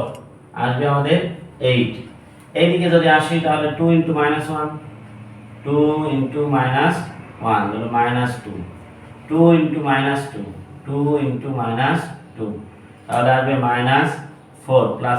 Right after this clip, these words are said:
মাইনাসে মাইনাস। এখানে টু ইন্টু মাইনাস থ্রি, তাহলে এখানে কি আসবে? মাইনাস সিক্স। এখন নিশ্চয়ই তোমরা বুঝতে পারছো যে এদিকে যদি আমরা গুণ করতে থাকি টু দিয়ে তাহলে কত হচ্ছে? কত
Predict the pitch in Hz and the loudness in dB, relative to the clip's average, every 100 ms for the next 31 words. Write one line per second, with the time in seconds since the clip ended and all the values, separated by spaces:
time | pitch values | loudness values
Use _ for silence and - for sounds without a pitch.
0 | 123 123 127 156 170 208 - - - - | -2 -4 -2 0 -2 -2 -10 -18 -20 -4
1 | 113 113 101 - - 147 170 160 143 160 | -2 0 -2 -4 -4 -2 0 2 0 0
2 | 160 160 147 143 147 139 131 139 147 - | 2 2 0 -2 0 0 0 -2 -4 -6
3 | 127 120 104 95 - - - - 120 131 | -6 -4 -4 -8 -16 -20 -20 -8 -2 0
4 | 139 151 147 156 151 151 165 139 127 139 | 0 0 -2 -2 -2 2 2 2 0 0
5 | 185 208 - - - - - - - 143 | 0 -2 -10 -18 -20 -20 -20 -8 0 0
6 | - - - - 160 175 185 180 185 180 | 0 -6 -12 -2 0 2 0 -2 -2 0
7 | 180 175 170 180 170 165 156 156 160 170 | 2 2 0 2 2 2 -2 0 0 0
8 | 175 170 165 165 160 147 165 160 156 135 | 0 0 0 0 0 -2 -2 -4 -6 -6
9 | 143 147 143 143 - - - 151 156 147 | -4 -4 -2 -4 -8 -16 -4 0 2 4
10 | 139 139 - - 139 147 156 156 160 160 | 4 2 -4 -2 2 2 2 2 0 0
11 | 175 220 226 - - - - - - - | -2 -4 -6 -14 -20 -20 -20 -20 -20 -8
12 | 139 | -4